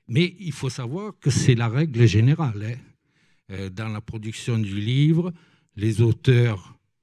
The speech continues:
dix pour cent là-dessus, c'est pas le prix que, que de leur travail. C'est bien évident. Et c'est pour ça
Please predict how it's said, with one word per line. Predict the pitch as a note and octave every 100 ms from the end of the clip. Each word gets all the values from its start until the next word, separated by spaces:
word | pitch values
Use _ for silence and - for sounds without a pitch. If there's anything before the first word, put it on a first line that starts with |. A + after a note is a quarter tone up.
| _ -
dix | E2+ A#2+
pour | - F2
cent | - G#2+
là-dessus, | G#2+ G2 F#2+ - C#3+ D#3 E3+ _ _ _ _ -
c'est | A2 - G2+ -
pas | - C3 C#3
le | B2 A2
prix | A2 - C3 D3+ D3 -
que, | A2+ G#2+ G#2+ G2+ - _ _ _ _ _ _
que | - A2 G2+
de | G2+ G#2+
leur | G2 G2
travail. | - A#2 A#2 C#3+ G2+ F#2 - _ _
C'est | - A#2 F2+
bien | G#2+
évident. | G#2 G#2+ B2+ A#2+ G2+ _ _ _ -
Et | C#3+
c'est | - D3+
pour | E3 -
ça | - F#3+